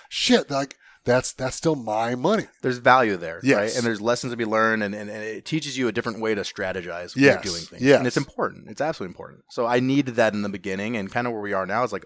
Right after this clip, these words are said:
Speaker 2: just a lot of we stuff. So, like, me and my mom will be talking about things, and I'll be talking about different, like, real estate strategies that we should do. And I'm like, you know, "We can take the houses here and take money from these, and we can go buy real estate here. We can do,"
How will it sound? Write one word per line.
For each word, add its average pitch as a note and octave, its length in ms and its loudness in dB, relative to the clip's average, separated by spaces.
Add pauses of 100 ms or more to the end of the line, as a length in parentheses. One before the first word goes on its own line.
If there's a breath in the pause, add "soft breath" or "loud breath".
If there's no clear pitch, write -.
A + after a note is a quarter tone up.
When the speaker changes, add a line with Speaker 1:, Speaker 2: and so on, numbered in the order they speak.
(140)
Speaker 2:
just - 140 -16
a G2 40 -16
lot G2 160 -8
of F2 100 -8
we F#2 160 -14
stuff. F#2 200 -10
So, F#2+ 100 -10
like, F#2+ 160 -6
me G#2+ 100 -4
and A2 60 -2
my G#2 60 -2
mom G2+ 180 -6
will F#2+ 80 -10
be F2+ 60 -18
talking C#3 300 -4
about G2+ 160 -8
things, F#2+ 300 -10 (480 soft breath)
and G#2+ 100 2
I'll G#2 80 4
be G#2+ 80 -2
talking A2 240 4
about G2 120 0
different, G2 320 -8
like, F2+ 160 -10
real A2+ 140 0
estate A#2+ 220 -4
strategies A2+ 260 -2
that G#2+ 80 -4
we G#2 80 -8
should G2 180 -10
do. G#2 280 -2
And G2 80 0
I'm F#2+ 40 -4
like, F2+ 160 -10 (460 soft breath)
you A#2 80 -6
know, G#2 80 -2
"We A2+ 100 -2
can A#2 120 -8
take G#2+ 200 -4
the F#2+ 80 -10
houses F#2+ 300 -2
here C#3 380 0
and G#2 120 -4
take G2 180 -8
money A2+ 200 -2
from A2+ 200 -4
these, A2 360 -2
and F#2 380 -8
we F#2+ 100 -12
can F#2+ 140 -10
go F2 100 -8
buy F#2 200 -4
real F#2+ 220 -6
estate - 220 -14
here. B2+ 320 -2
We G#2+ 80 -6
can G2 100 -12
do," G#2+ 100 -6